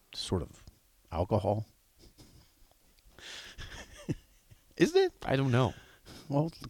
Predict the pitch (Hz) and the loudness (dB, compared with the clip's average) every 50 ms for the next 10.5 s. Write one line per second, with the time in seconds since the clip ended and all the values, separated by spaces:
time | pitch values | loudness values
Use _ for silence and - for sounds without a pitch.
0 | - - 120 95 78 87 92 104 - 87 90 85 76 62 58 - - - - - | 0 2 2 4 4 4 2 2 2 2 0 0 0 -2 -4 -8 -12 -12 -16 -18
1 | - - - - - - - - - 151 - - 156 151 175 156 160 147 147 104 | -20 -20 -20 -20 -20 -20 2 10 12 12 12 12 12 12 12 12 12 12 12 12
2 | 85 69 - - - - - - - - - 76 73 - - 78 - - - - | 10 2 -2 -6 -14 -14 -12 -12 -8 -6 -6 -6 -6 -6 -8 -8 -8 -10 -14 -14
3 | - - - - 92 87 92 110 131 139 160 170 - - - - - - - - | -14 -12 -8 -4 -2 2 4 6 8 8 6 6 2 0 -2 -4 -6 -10 -18 -20
4 | - - - - - - - _ _ _ - _ - - - - - - - - | -20 -20 -20 -20 -20 -20 -20 _ _ _ -20 _ -18 -16 -16 -14 -14 -14 -14 -14
5 | - - - - - - _ - - - - - - - - - - - - - | -16 -16 -16 -18 -20 -20 _ -20 -20 -20 -20 -20 -20 -20 -20 -20 -20 -20 -18 -18
6 | - - - - - - _ _ - 120 135 - - - _ - 120 123 - - | -18 -20 -20 -20 -20 -20 _ _ 2 4 4 4 2 0 _ 0 0 0 -2 -6
7 | - - - - - - - - 110 98 87 82 78 80 76 71 58 - - - | -18 -18 -18 -14 -8 -2 2 6 8 8 8 6 4 2 0 -2 -2 -4 -4 -4
8 | 73 73 85 80 - - 143 190 220 214 180 165 165 - - 143 147 160 151 - | -2 -2 -2 -2 2 6 8 8 8 8 8 6 6 6 6 6 8 8 8 8
9 | - 131 123 117 135 139 143 135 - - 110 113 101 110 85 107 113 117 113 - | 6 4 6 8 8 8 8 6 4 4 2 4 4 4 6 8 8 8 8 6
10 | 139 135 131 - 107 98 87 87 92 | 6 4 4 4 2 0 0 0 -2